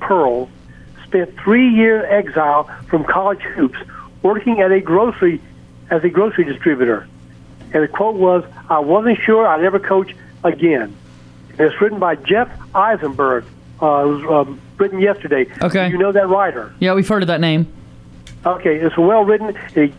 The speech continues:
Speaker 1: goes, I won't go, you just read it for the details, but, you know, he was a grocery, uh, distributor because he was friends with a person who owns a lot of, um, fast food, uh, grocery chain stores, uh, in, uh, I guess, Tennessee, Knoxville area. And he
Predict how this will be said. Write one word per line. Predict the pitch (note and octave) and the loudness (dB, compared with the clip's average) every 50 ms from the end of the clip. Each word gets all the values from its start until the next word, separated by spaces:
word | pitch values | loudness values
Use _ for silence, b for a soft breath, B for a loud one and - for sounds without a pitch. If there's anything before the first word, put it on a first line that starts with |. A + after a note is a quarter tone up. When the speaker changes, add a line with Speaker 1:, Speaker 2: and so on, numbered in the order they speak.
| - - - - | -20 -20 -10 -4
Speaker 1:
goes, | F#3 F#3 F3+ | -2 0 0
I | E3+ | 2
won't | E3 F3+ F#3+ F#3 E3+ D#3 - - | 2 2 2 0 0 -6 -10 -2
go, | - E3 | 0 0
you | D#3+ E3 D#3 D3 | 0 0 -4 -10
just | - - F3 - - | -6 -6 -6 -2 0
read | F#3+ G3+ F3 | 0 0 0
it | E3+ | 0
for | E3+ E3+ | 0 0
the | D#3 | 0
details, | D#3 G3+ G3+ G3 - F#3+ G3 F3+ D#3+ | 2 0 -2 0 0 0 0 0 0
but, | E3 D#3 - B B B B B B | 0 -2 -2 B B B B B B
you | E3+ | 2
know, | F3 F#3+ F#3 F3 - - - | 4 4 2 0 -2 -10 -4
he | - F3 G3+ | 0 2 2
was | G3 E3+ | 4 4
a | F3+ E3+ | 2 0
grocery, | - - D3+ E3+ G3 G#3 - - G#3+ G3+ F3+ B B B B - | 0 0 0 2 2 0 0 0 0 0 0 B B B B -2
uh, | F#3 E3+ E3+ | 0 0 0
distributor | D#3+ - - - G3+ G3 F#3+ G3 F3+ | -2 -4 -2 0 0 2 2 0 0
because | - F3 E3 | 2 2 2
he | E3+ | 2
was | D#3 D3 | 2 0
friends | - - F#3+ G3 G3+ G3 G3 - | 0 -2 0 0 0 0 0 0
with | F3 D#3+ D#3+ | 0 2 2
a | D#3 D3+ - - - - - | 0 0 -2 -4 -20 -20 -12
person | - - F#3 E3+ - E3+ D#3 | -4 -4 -2 0 2 2 4
who | E3+ F3 D#3+ | 6 6 4
owns | E3+ F#3 F#3 D#3+ | 4 2 -2 0
a | - D#3 | 0 2
lot | D3+ E3 F3 F#3 F3+ | 2 2 2 0 -2
of, | E3+ - - - - - - - - | -4 -8 -12 -20 -20 -20 -12 -2 0
um, | D3+ D3 C#3+ C#3 C#3 C#3 - - - - - - - - - - - - | 2 2 2 0 -2 -4 -10 -18 -20 -20 -20 -20 -20 -20 -20 -20 -16 -4
fast | - F3 F3+ F#3 F3 - - - - - - - - | -2 0 0 0 -2 -6 -12 -20 -20 -20 -20 -12 0
food, | - F#3 F#3 F3+ F3+ E3 | 0 2 2 2 2 2
uh, | D#3+ D3+ D3 | 2 2 0
grocery | D3 C#3+ - F3 F3 - F3+ E3+ | -2 -4 -6 -6 -2 -2 -2 -2
chain | - - F#3 F#3 F#3 F#3 F3+ - | 0 0 0 0 0 0 -2 -4
stores, | - F#3+ F3+ F#3 F#3 E3+ - B B B B B B - | -4 0 2 2 0 0 -2 B B B B B B -2
uh, | E3 D#3+ D#3 D3+ D3+ D3+ D3+ D3 D3+ | 0 2 2 2 2 2 0 -2 -2
in, | D#3+ D3+ C#3+ C#3+ D#3+ D#3 D#3 D3+ | -2 -2 0 2 2 2 4 4
uh, | D3+ C#3+ C#3 C3+ - - - - - | 2 2 0 -2 -4 -8 -18 -6 -4
I | D#3 C#3+ | 0 0
guess, | D#3+ D#3 - - - | 0 -2 -2 -8 -2
Tennessee, | - F3 E3+ E3+ - F3+ D#3+ | 0 0 0 2 2 2 2
Knoxville | C#3+ D3 D#3+ E3 - - F#3 E3 D#3+ | 4 2 0 -2 -4 -2 -2 0 2
area. | E3 E3+ E3+ E3 E3+ E3+ E3+ E3 B B B B B B B B B | 2 2 2 2 2 0 0 0 B B B B B B B B B
And | - D3+ D3 D3 C#3+ D3 D3+ | 0 0 0 0 -2 -2 -6
he | C#3 C3+ D#3 E3 D3+ | -6 -6 -4 -6 -6